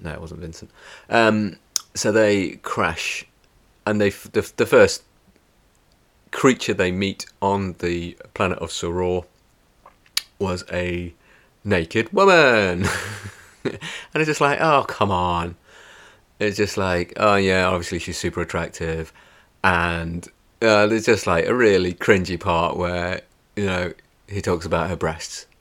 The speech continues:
And it's just like, did you have to do that? Is that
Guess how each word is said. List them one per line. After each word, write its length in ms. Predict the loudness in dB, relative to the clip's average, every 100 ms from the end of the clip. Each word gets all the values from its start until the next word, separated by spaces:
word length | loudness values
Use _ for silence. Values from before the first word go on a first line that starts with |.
| _
And 120 | -14
it's 80 | -10
just 160 | -8 -8
like, 280 | -8 -10 -14 _ _ _ _ _ _ _
did 160 | -2 0
you 60 |
have 120 | -2 -2
to 80 |
do 140 | -2 0
that? 260 | -2 -4 -12 _ _ _ -2
Is 180 | 0
that 300 | 2 2 0